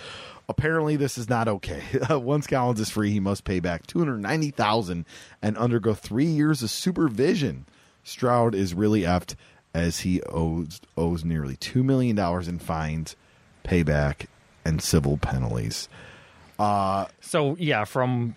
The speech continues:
Speaker 2: the, uh, S E C website again from November two thousand two, uh, with the whole, uh, Gary Stroud issue.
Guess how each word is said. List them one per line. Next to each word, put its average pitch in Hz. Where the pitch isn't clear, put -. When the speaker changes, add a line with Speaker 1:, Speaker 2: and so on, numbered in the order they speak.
Speaker 2:
the, 120
uh, 104
S 131
E 151
C 143
website 117
again 110
from 110
November 107
two 123
thousand 101
two, 127
uh, 101
with 117
the 113
whole, 104
uh, 95
Gary 95
Stroud 95
issue. 113